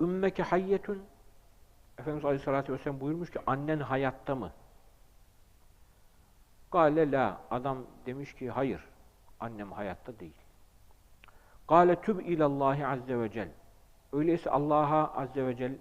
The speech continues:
tövbe et. Ve tekarrab ileyhi, Allah'a yaklaşmaya çalış, mestata'te, gücün yettiğince.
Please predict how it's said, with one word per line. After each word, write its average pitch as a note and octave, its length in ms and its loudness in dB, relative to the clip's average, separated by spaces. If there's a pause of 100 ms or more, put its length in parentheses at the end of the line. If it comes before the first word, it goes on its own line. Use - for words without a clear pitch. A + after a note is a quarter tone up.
tövbe F3 300 -2
et. - 160 -6 (760)
Ve D3 140 -2
tekarrab F3+ 560 4 (160)
ileyhi, D3 720 2 (480)
Allah'a D#3 560 6
yaklaşmaya D#3 640 0
çalış, E3+ 380 -2 (320)
mestata'te, E3 1080 0 (120)
gücün D3 320 -4
yettiğince. G2 720 -8